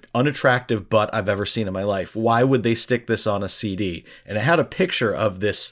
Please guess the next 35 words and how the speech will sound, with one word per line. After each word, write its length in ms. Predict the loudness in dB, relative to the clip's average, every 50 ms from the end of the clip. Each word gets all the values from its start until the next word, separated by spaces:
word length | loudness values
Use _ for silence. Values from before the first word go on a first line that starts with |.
| -6
of 140 | -8 -8 -6
the 60 | -4
C 220 | -2 0 0 0 0
D 140 | -2 -2
itself. 460 | -4 -4 -2 0 2 2 2 0 -2 -6 -12 -20 -20 -20 -20 -12 -6
But 120 | 0 2
then 100 | 2 4
he 80 | 4 4
says, 320 | 4 4 4 4 2 -2 -10 -20 -10 _
"What 140 | 0 0 0
kind 200 | 2 2 2 4
of 140 | 2 2 0 0
idiots 400 | 2 4 4 4 4 2 -2 -2
would 140 | -2 -2
stick 240 | -2 0 -2 -2 -2
this 180 | -2 -2 0 0
on 140 | 0 0 -2
a 20 |
C 240 | -2 -4 -4 -4 -4
D 160 | -6 -6 -8
cover?" 540 | -8 -4 0 0 0 0 0 -6 -12 -12 -16 -20 -20 -20 -20 -20 -20 _ _ _
I 100 | 2 2
have 340 | 2 2 2 2 2 2 2 2
to 100 | 2 2
assume 240 | 4 4 2 2
he's 140 | 2 2 2
not 200 | 2 2 2 0
talking 320 | 0 -2 -2 -2 -2 -2 -2
about 220 | -2 -2 -4 -4
the 80 | -8 -6
cover 340 | -4 -2 -2 -2 -2 -4
because 320 | -4 -4 -4 -2 -2 0 2
that 220 | 2 2 2 2
ass 360 | 0 0 0 0 0 0 -2 -4
is 500 | -4 -4 -4 -2 -2 -2 -2 -2 -4